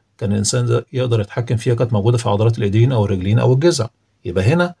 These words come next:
كل واحدة لها وظيفة معينة. أنسجة طلائية لها وظيفة معينة، أنسجة هيكلية لها وظيفة معينة، على حسب نوع النسيج نفسه اللي احنا بنتكلم عليه. فإذا كده العبارة الأولانية غلط والتانية صح، يعني الإجابة رقم مين؟ رقم د.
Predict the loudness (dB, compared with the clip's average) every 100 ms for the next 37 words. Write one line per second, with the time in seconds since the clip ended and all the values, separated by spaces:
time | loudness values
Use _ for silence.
0 | _ _ _ _ _ _ -4 0 2 2
1 | 2 0 0 -2 0 0 0 0 -2 -4
2 | -4 -2 0 2 0 -2 -8 _ _ _
3 | _ _ -8 -4 0 0 0 0 0 0
4 | 2 2 2 2 2 2 2 2 0 -4
5 | -4 0 0 0 -2 0 0 0 2 2
6 | 2 -2 0 0 2 2 0 -2 -4 -2
7 | -2 -2 0 0 2 0 0 0 0 0
8 | -2 -4 -4 -4 -2 -2 -2 -6 -10 -16
9 | _ _ _ _ 0 0 2 2 2 2
10 | 2 2 2 2 2 0 -4 -6 -4 -4
11 | -4 -6 -4 -4 -4 -6 -4 -2 0 0
12 | -2 0 0 0 -2 -4 -4 -6